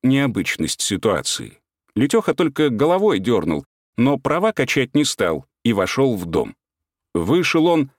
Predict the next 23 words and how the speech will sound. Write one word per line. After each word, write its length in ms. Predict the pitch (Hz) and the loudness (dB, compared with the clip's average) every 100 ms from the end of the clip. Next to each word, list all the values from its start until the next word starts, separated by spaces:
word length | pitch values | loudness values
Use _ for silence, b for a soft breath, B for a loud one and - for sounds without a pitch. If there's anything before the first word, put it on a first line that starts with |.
| _ _ _ - | _ _ _ -2
мокрый 640 | 95 143 147 135 131 110 - | 2 2 2 -2 -2 -4 -6
и 140 | 127 107 | -2 -2
взъерошенный. 1000 | 92 87 92 98 90 71 - 62 - _ _ _ | -2 -6 -2 -2 0 -2 -6 -8 -18 _ _ _
Сначала 520 | - 98 85 - - | -8 -4 -4 -2 0
я 280 | 131 127 139 - _ _ | 0 0 -2 -8 _ _
показал 440 | - 117 98 123 131 | -6 -4 -2 0 0
ему 220 | 113 113 | 0 0
свою 400 | - 104 110 107 | 0 0 0 -2
ксиву 440 | - - 185 165 | -4 -2 0 0
и 60 | 127 | 0
поставил 600 | 117 98 - 139 135 135 | -2 -4 0 0 2 2
раком, 600 | 127 117 73 85 65 - - | 2 -2 -4 -8 -8 -10 -4
то 100 | 147 | -2
есть 300 | 95 - - | -2 -6 -4
по 120 | 107 | -4
стойке 440 | - 117 92 120 | 0 -2 -2 -2
смирно. 500 | - 113 78 62 58 _ _ _ _ _ - | -2 -2 -2 -4 -12 _ _ _ _ _ -4
Потом 300 | 120 226 208 | 0 2 4
мы 220 | 170 151 | 4 2
связались 720 | - 120 104 151 165 147 - | 2 0 2 2 2 0 -4
с 160 | 113 98 | -6 -2
генералом 520 | 107 113 139 165 175 | 0 2 2 2 2
Левиным, 600 | 175 160 123 104 92 | 2 2 2 0 0